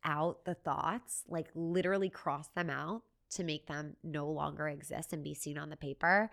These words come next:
and then either ripped up or burned or released those thoughts into the ocean or into the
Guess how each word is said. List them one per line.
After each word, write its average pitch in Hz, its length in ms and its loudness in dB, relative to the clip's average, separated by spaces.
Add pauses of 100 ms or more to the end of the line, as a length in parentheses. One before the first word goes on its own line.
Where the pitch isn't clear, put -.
(360)
and 180 160 2
then 170 200 2
either 165 240 0
ripped 151 340 -2
up 190 340 8
or 160 120 -4
burned 156 560 -2
or 147 160 -2
released 147 760 -4 (160)
those 160 220 -2
thoughts 151 280 -2
into 151 840 -6
the - 120 -8
ocean 196 640 0
or 156 260 2
into 160 340 -6
the 151 320 -6